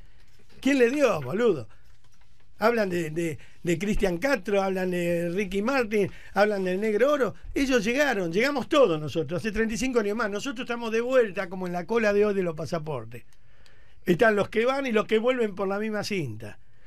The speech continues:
Nosotros estamos volviendo y lo vemos a ustedes, pelotudos, culo sucio, que hablan de nosotros. ¿Cuándo se mantuvieron treinta años en un micrófono ustedes, roñosos?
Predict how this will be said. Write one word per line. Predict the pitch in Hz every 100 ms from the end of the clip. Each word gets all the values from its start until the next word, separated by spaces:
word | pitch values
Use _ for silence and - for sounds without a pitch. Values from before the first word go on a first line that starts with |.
| -
Nosotros | 170 175 233
estamos | 202 214 214
volviendo | 196 226 277
y | 180
lo | 156
vemos | 165
a | 151
ustedes, | - 220 147
pelotudos, | 104 117 139 220 180 107 - - - - -
culo | 156 135
sucio, | 120 208 - 120 - - -
que | -
hablan | 156 151
de | 143
nosotros. | 139 147 196 135 101 - - - - - - - - - - - - -
¿Cuándo | 247 240
se | 196
mantuvieron | 175 170 175 170 156
treinta | 143 185 180 185
años | 180 135
en | 156
un | 160
micrófono | 160 156 139 139
ustedes, | 131 151 135
roñosos? | 139 170 160 120